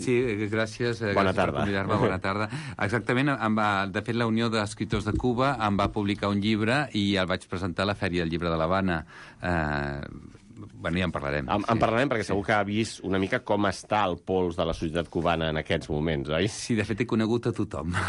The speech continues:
Speaker 1: Ara ja he conegut a tothom.
Speaker 2: ara ens ho comentarà.
Speaker 1: Sí.
Speaker 2: I ens acompanya, en aquest cas, des de l'altra banda del fil telefònic, un cubà que segurament us sonarà, sobretot pel cognom.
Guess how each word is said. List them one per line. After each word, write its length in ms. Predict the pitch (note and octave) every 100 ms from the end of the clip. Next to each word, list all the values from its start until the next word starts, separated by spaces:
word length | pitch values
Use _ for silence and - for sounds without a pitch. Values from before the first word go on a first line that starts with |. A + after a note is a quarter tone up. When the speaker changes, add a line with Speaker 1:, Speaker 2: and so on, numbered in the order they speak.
| A#2+
Speaker 1:
Ara 160 | A#2
ja 120 | A#2+ B2
he 40 |
conegut 300 | B2 A#2+ G#2
a 100 | G#2+
tothom. 100 | -
Speaker 2:
ara 120 | A2
ens 120 | A#2
ho 40 | A#2
comentarà. 400 | A2 G#2+ F#2+ E2+
Speaker 1:
Sí. 240 | G2+ F2+ -
Speaker 2:
I 100 | G#2
ens 120 | G#2+ A#2
acompanya, 380 | A#2 A2 D3+
en 60 | F3
aquest 180 | C3 B2+
cas, 160 | B2+
des 100 | A#2+ A2
de 80 |
l'altra 380 | G#2+ G#2+ G2 G2
banda 680 | F#2+ F#2+ F#2 F2+ F2 E2+ E2
del 340 | D2+ D#2+ D#2
fil 240 | - F2+ E2
telefònic, 580 | E2 D#2+ B2 B2 G#2 F#2
un 200 | F2+ F2+
cubà 360 | F2+ E2 G2
que 120 | G2 E2+
segurament 500 | E2 F2 F2 F2 E2
us 220 | D#2+ -
sonarà, 280 | D2 D2+ G2
sobretot 400 | - D2+ E2+ -
pel 180 | E2 -
cognom. 500 | C#2+ E2 G#2 G2+